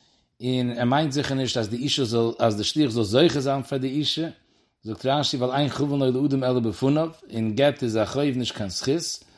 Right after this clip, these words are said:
נאר ער מיינט צו זאגן, הס קבל, זאס מקבל אין נמס, לא הילוך אלא אשתי. אוי, ער זאגט, בפירוש, הילוך גט זה לאשתי. דער הלכה איז, אם רוצה להחזיר, יחזיר. כל זמן, דער גט נישט אנגעקומען, יא די אישה,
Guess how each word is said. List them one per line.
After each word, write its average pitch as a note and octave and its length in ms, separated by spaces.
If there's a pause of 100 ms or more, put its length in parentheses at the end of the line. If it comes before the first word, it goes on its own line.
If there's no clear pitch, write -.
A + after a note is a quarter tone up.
(440)
נאר C3+ 100
ער D3 80
מיינט G3 240
צו G3 120
זאגן, F#3+ 400
הס D#3 220
קבל, G3 420 (100)
זאס F#3 380
מקבל F#3+ 460
אין F3 180
נמס, F3+ 640
לא C#3+ 180
הילוך E3 320
אלא D3 240
אשתי. - 280 (260)
אוי, F3+ 300
ער F#3+ 60
זאגט, G3 200
בפירוש, G3+ 440
הילוך F#3 300
גט D3 180
זה C3 140
לאשתי. A2 480 (760)
דער A2 120
הלכה C3 160
איז, F#3 220
אם D3 100
רוצה E3+ 180
להחזיר, F3+ 360
יחזיר. F#3+ 340 (120)
כל F#3 180
זמן, E3 340
דער B2+ 80
גט D#3+ 220
נישט C#3 220
אנגעקומען, C#3 420
יא B2+ 180
די A#2+ 100
אישה, G2 360